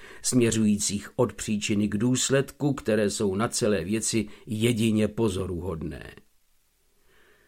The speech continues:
„Myslím, že jsem vás v tomto ohledu ocenil zcela dostatečně,“ poznamenal jsem poněkud suše, „neboť mě rozladila Holmesova samolibost,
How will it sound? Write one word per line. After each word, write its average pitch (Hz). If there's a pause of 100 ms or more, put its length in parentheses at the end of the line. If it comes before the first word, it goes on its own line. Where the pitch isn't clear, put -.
(560)
„Myslím, 135
že 131
jsem 135
vás 131
v -
tomto 135
ohledu 120
ocenil 117
zcela 107
dostatečně,“ 123
poznamenal 101
jsem 107
poněkud 104
suše, 107 (920)
„neboť 139
mě 127
rozladila 123
Holmesova 110
samolibost, 117